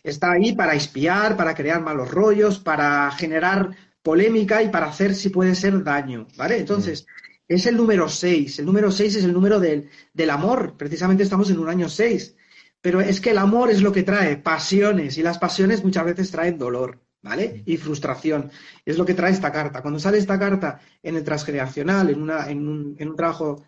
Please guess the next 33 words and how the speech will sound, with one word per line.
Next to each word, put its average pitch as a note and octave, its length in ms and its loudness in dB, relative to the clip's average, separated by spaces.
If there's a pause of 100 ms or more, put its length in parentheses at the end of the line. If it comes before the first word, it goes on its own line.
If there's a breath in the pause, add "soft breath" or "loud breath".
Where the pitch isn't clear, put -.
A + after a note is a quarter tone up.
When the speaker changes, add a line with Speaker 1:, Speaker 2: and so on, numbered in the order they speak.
Speaker 1:
terapéutico D3+ 600 -2
con C3 200 -10
el B2+ 100 -4
árbol, E3+ 520 0 (580 soft breath)
nos E3 180 -2
puede G3+ 200 2
hablar G3 300 2
de, E3 720 2
de F3 100 0
maltrato, E3+ 680 0
de D#3 100 -4
abuso, D#3+ 720 0
de D#3 120 -4
celos, E3 580 2
de E3+ 80 -4
posesión, E3 800 -2 (300 soft breath)
¿sabes? F3+ 360 0
Es F3+ 120 -2
interesante F#3 520 2
que F#3 60 -2
esta F#3+ 140 -4
pers-, F#3 160 0
la F3 80 -4
persona F#3 280 0
que F#3+ 80 0
le F3 80 2
sale E3 240 -4
esto, G#3+ 300 -4 (540 soft breath)
eh, G3+ 200 -16 (120)
mm, G3 540 6 (380)
a D#3 120 -2
veces G3 400 2
in-, F#3 240 0